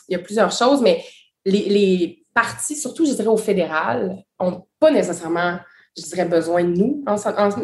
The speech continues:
dans le sens que, bon, d'un, ils n'ont pas accès aux données, mais c'est des choses qu'ils savent déjà. Euh, tu sais, nous, il y a vraiment un, un, un, un aspect de, on veut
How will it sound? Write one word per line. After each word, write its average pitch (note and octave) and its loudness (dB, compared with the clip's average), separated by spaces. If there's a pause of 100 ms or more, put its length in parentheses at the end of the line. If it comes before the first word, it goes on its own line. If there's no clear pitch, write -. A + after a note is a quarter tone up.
(140)
dans F#3 2
le F#3+ 2
sens A3 -2
que, G#3 -6
bon, F#3 2
d'un, G#3+ 6
ils B3+ 6
n'ont F#3+ 4
pas G3 4
accès F#3+ 0
aux G#3+ 4
données, F3 -2 (280)
mais F#3+ 0
c'est F#3+ 0
des F#3+ 4
choses B3+ 0
qu'ils F3+ -4
savent F3+ -4
déjà. D3 -2 (440)
Euh, D#3 -4
tu - -12
sais, G#3+ -4
nous, G#3 4
il A#3+ 4
y A3 6
a G#3 6
vraiment F3+ 2
un, G#3 2
un, F3 -2
un, D#3+ -2
un - -2
aspect F3+ -2
de, D#3+ -2
on F#3+ 4
veut A3+ 0